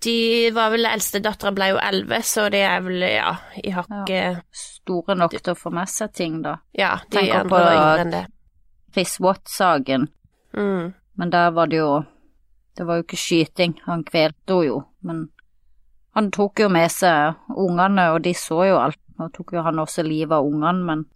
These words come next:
Speaker 2: de var jo litt mindre.
Speaker 1: Mm.
Speaker 2: Men der er det jo også litt samme, der så man jo også på overvåkning at hun gikk inn i huset, men aldri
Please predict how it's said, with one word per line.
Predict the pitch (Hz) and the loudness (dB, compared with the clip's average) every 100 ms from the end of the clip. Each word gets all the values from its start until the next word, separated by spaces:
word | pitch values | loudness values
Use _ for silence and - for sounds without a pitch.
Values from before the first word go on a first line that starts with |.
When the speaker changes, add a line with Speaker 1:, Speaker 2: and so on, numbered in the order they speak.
| _ _ | _ _
Speaker 2:
de | 185 | -2
var | 180 185 185 | 2 4 4
jo | |
litt | 175 175 | 2 0
mindre. | 175 185 220 190 120 147 - - | 0 2 2 2 0 -2 -10 -10
Speaker 1:
Mm. | - 202 175 | -4 -2 -2
Speaker 2:
Men | 190 | -2
der | 185 180 208 | 0 2 2
er | |
det | 190 | 2
jo | 202 | 4
også | 175 190 | 6 4
litt | 180 - | 2 0
samme, | - 160 160 160 170 - - | 0 2 0 -2 -6 -6 0
der | 175 | 0
så | 165 190 170 | 2 0 2
man | 170 160 | 2 0
jo | 151 | -2
også | - 185 | -4 -2
på | 196 | 2
overvåkning | 151 147 151 147 160 - 175 156 | 2 2 0 0 -2 -4 -4 -4
at | 151 | -4
hun | - 151 151 - - | -4 -4 -6 -8 -4
gikk | 165 - | -4 -4
inn | 147 165 | -4 -2
i | 185 | -2
huset, | 151 139 - - 135 143 _ - | -2 -4 -4 -4 -4 -6 _ -8
men | 165 151 | -2 0
aldri | 143 143 151 156 135 131 | 0 0 -4 -2 -2 -4